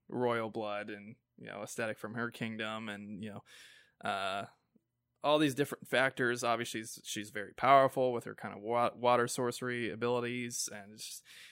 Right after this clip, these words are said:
it's very cool, very dynamic. Introduces new, interesting dynamics for Orm, Aquaman, Mera, uh, several new characters and cast members, uh, characters that got a new kind of,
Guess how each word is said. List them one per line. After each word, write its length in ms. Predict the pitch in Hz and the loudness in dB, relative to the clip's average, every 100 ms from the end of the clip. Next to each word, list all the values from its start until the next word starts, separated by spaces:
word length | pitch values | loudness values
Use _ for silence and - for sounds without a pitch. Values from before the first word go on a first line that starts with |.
| - - | -20 -6
it's 240 | - 135 - | -4 -4 -6
very 380 | 143 175 170 160 | 8 10 10 8
cool, 260 | - 127 | 2 2
very 240 | 123 147 143 | 4 6 6
dynamic. 400 | 127 113 110 113 | 4 2 -4 -4
Introduces 580 | 190 175 165 156 151 127 | -4 0 4 4 2 0
new, 500 | 135 147 147 147 147 | 0 2 2 2 0
interesting 720 | 131 135 147 135 - 127 123 120 _ _ _ | -2 0 4 2 2 -2 -2 -6 _ _ _
dynamics 500 | 120 113 117 120 120 | 0 2 0 -2 -4
for 240 | - 113 - | -6 -6 -6
Orm, 680 | - 165 151 139 135 135 131 - - _ - 123 | 0 4 6 4 2 0 -6 -14 -20 _ -6 0
Aquaman, 720 | 127 - 135 131 123 120 123 | 2 2 0 0 0 0 0
Mera, 760 | 151 156 147 143 135 131 127 - _ _ - | 0 4 4 6 6 6 4 -4 _ _ -8
uh, 200 | 107 104 | -4 -4
several 460 | - 165 165 151 143 | -2 2 4 4 4
new 200 | 139 135 | 2 0
characters 640 | - 135 131 - 131 117 | 0 2 2 0 -2 -4
and 80 | 120 | -4
cast 300 | 131 123 131 | -2 0 -2
members, 380 | 120 117 - - | -2 -2 -4 -2
uh, 280 | 123 113 110 120 - | 0 0 0 -4 -4
characters 500 | - 135 131 135 127 | 2 2 4 0 0
that 180 | 117 113 | 0 2
got 260 | 123 120 - | 2 2 0
a 80 | 113 | -4
new 300 | 110 120 123 | -4 -6 -6
kind 280 | - 117 | -6 -6
of, 220 | 107 110 | -6 -10